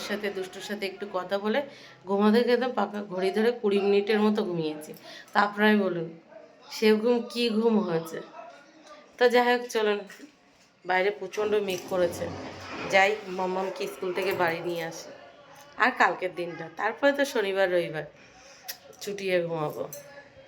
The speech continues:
তো এই যে মামামের স্কুল থেকে মামামকে নিয়ে বাড়ি চলে এসেছি। বাড়ি এসে তাড়াতাড়ি করে চেঞ্জ করে হাত মুখ ধুয়ে সোজা রান্নাঘরে চলে এসেছি।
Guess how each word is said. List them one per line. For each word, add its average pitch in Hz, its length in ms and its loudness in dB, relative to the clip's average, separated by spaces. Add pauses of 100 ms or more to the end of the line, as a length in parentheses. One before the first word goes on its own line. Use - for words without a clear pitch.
(280)
তো 339 100 10
এই 311 180 12
যে 240 200 4
মামামের 277 480 10
স্কুল 302 240 0
থেকে 320 200 8
মামামকে 247 480 6
নিয়ে 302 200 6
বাড়ি 214 280 8
চলে 196 200 0
এসেছি। 180 280 -4
বাড়ি 220 300 8
এসে 262 160 6
তাড়াতাড়ি 226 360 6
করে 247 200 6
চেঞ্জ 220 320 2
করে 262 200 6
হাত 196 280 4
মুখ 226 180 -2
ধুয়ে 269 160 6
সোজা 247 300 6
রান্নাঘরে 185 480 6
চলে 160 180 -4
এসেছি। 156 300 -10